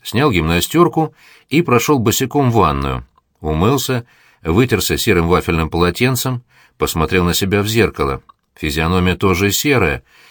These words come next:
не хуже того полотенца. На кухне Аночка уже разогрела щи и налила ему полную тарелку, поставив рядом доску с толстыми ломтями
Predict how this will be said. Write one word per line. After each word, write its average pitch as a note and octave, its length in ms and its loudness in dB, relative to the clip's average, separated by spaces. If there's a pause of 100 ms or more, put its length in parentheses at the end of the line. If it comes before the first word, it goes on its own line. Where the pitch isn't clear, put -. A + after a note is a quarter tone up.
(120)
не F#2 120 0
хуже F2 280 0
того F2 240 2
полотенца. E2+ 720 -4 (380)
На F2 160 -2
кухне F3+ 360 -2
Аночка C3+ 480 -2 (560)
уже B2 480 2
разогрела B2 560 2
щи - 360 -2 (380)
и D#2+ 220 2
налила F#2+ 380 2
ему G2 200 0
полную G2+ 380 2
тарелку, F2+ 600 0 (460)
поставив F2 640 -2 (260)
рядом G2 640 0 (320)
доску F2 720 0
с - 120 -10
толстыми G#2 420 0
ломтями G2 680 0